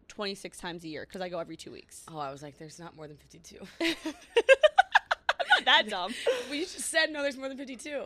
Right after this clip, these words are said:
Speaker 1: R-, sorry, I meant, um, there's less than fifty-two.
Speaker 2: Oh, I was like, "What?" Okay, so
Speaker 1: So tw-, twenty
Speaker 2: two thousand eighty. There, thank you. Yes, that was
Speaker 1: What is
Speaker 2: clutch.
Speaker 1: it? Wait,
Speaker 2: We
Speaker 1: wait,
Speaker 2: need,
Speaker 1: wait.
Speaker 2: we needed the math done for us.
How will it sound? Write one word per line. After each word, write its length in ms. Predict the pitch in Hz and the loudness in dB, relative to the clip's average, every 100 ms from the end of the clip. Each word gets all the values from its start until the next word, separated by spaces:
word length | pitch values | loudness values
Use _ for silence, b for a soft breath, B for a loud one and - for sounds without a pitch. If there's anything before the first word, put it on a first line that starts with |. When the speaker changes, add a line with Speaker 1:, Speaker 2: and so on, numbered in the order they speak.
| - | -6
Speaker 1:
R-, 140 | - 220 247 - - | -8 -8 -20 -18 -6
sorry, 260 | 349 320 269 | 2 4 4
I 40 | |
meant, 300 | 262 247 196 240 | 0 -2 -2 2
um, 440 | 226 202 170 170 _ | 2 2 -4 -14 _
there's 380 | 226 262 254 208 | -4 -2 -2 -2
less 220 | 208 220 | -2 -2
than 160 | 233 214 | -4 -4
fifty-two. 340 | 220 233 254 311 | -4 -2 4 8
Speaker 2:
Oh, 320 | 359 294 269 | 8 8 4
I 60 | 285 | 2
was 100 | 285 | 2
like, 140 | 320 | 0
"What?" 100 | 392 B B B _ B B B 220 | -2 B B B _ B B B -6
Okay, 240 | 220 165 | -4 -4
so 240 | 175 208 | -2 0
Speaker 1:
So 160 | 208 202 185 - - | 2 0 -4 -14 -16
tw-, 60 | - - | -18 -12
twenty 180 | - 226 | -8 -6
Speaker 2:
two 40 | - | -4
thousand 320 | 196 202 214 | -2 -2 -2
eighty. 240 | 208 151 | -6 -4
There, 120 | 151 147 | -6 -6
thank 260 | 170 147 | -8 -10
you. 100 | 110 131 | -14 -10
Yes, 200 | 170 160 | -4 -4
that 140 | - 170 | -4 -6
was 80 | 202 | -2
Speaker 1:
What 100 | 202 | 2
is 40 | 381 494 | 2 0
Speaker 2:
clutch. 40 | |
Speaker 1:
it? 40 | 190 | 0
Wait, 80 | 269 | 2
Speaker 2:
We 60 | |
Speaker 1:
wait, 20 | 247 | 4
Speaker 2:
need, 20 | 202 | 4
Speaker 1:
wait. 60 | |
Speaker 2:
we 60 | 220 | 2
needed 220 | 254 247 | 2 2
the 40 | 233 | 4
math 260 | 208 202 | 4 4
done 200 | 196 185 | 0 -2
for 160 | 180 151 | -2 -4
us. 220 | 123 | -4